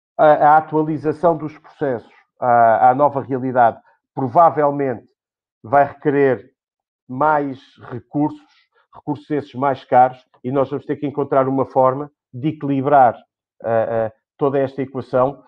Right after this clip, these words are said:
porque do lado do negócio estamos a sangrar e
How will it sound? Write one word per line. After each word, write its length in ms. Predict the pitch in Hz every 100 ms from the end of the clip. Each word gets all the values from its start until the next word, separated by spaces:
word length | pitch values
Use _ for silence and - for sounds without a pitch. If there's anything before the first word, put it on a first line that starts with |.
| _ _ _
porque 260 | 143 - 127
do 200 | 147 143
lado 320 | 151 147 113
do 120 | 139
negócio 640 | 135 117 131 131 - 147 _ _ _ _ _ _ _ _
estamos 320 | - 139 135
a 60 | 135
sangrar 540 | 139 123 120 123 139
e 120 | 123